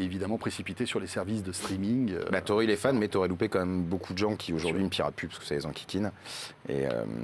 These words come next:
Speaker 2: donc écoute, euh, tant mieux. Mais bref, aujourd'hui, je vais commencer par une série Netflix, voilà, histoire de changer. Non, en plus, c'est pas tout le temps Netflix. Une série qui s'appelle Kaleidoscope. Alors, c'est un peu la série Netflix du moment,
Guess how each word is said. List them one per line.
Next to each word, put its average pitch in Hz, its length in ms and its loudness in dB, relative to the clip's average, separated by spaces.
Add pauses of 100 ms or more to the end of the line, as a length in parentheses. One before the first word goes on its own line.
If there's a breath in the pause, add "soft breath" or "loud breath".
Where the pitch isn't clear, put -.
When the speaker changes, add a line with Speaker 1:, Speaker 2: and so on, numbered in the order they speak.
(120)
Speaker 2:
donc 82 200 -2
écoute, - 300 -6
euh, 69 80 2 (260)
tant 127 120 4
mieux. 113 200 6 (380 loud breath)
Mais 117 80 6
bref, 165 260 6
aujourd'hui, 151 320 8
je 147 60 4
vais 143 80 4
commencer 156 360 4
par 156 280 4
une 120 160 6
série 131 360 4
Netflix, 127 520 2
voilà, 82 160 2
histoire - 240 -2
de - 60 -4
changer. 95 440 2
Non, 87 120 2
en - 20 -2
plus, - 140 -2
c'est - 100 -2
pas 92 140 2
tout - 100 -6
le 82 40 -8
temps 95 120 4
Netflix. 101 380 2 (320 loud breath)
Une - 20 -14
série 131 160 6
qui - 60 0
s'appelle - 220 0
Kaleidoscope. 143 840 4 (340 loud breath)
Alors, 92 160 4
c'est 110 100 2
un 110 60 2
peu 151 120 4
la 139 100 4
série 113 260 0
Netflix 107 460 0
du 120 160 2
moment, 117 160 6